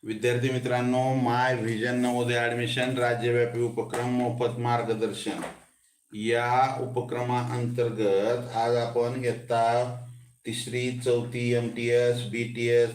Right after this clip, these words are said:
चौथी स्कॉलरशिप या सर्व शालेय स्पर्धा परीक्षांची मोफत मार्गदर्शनाची तासिका अभ्यासत आहोत. कालच्या तासिकेमध्ये आपण एक ते शंभर पर्यंतच्या संख्यांचे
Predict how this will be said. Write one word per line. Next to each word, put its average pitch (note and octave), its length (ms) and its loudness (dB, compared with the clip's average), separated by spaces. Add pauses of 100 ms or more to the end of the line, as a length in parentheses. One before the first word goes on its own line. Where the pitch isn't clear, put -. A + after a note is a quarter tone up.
चौथी A#2 440 -2
स्कॉलरशिप A#2 1200 -4 (540)
या B2 460 0
सर्व B2+ 340 2
शालेय B2 500 2
स्पर्धा A#2+ 400 0
परीक्षांची A2 520 -4
मोफत A#2+ 440 -2
मार्गदर्शनाची G#2+ 1040 -4 (1500)
तासिका G#2+ 460 -2
अभ्यासत F#2+ 440 -4
आहोत. E2+ 460 -4 (680)
कालच्या A#2 440 0
तासिकेमध्ये B2+ 600 -2
आपण B2+ 280 2
एक B2 360 0
ते C3 140 0
शंभर A#2+ 300 0
पर्यंतच्या B2 460 0
संख्यांचे A#2 920 -4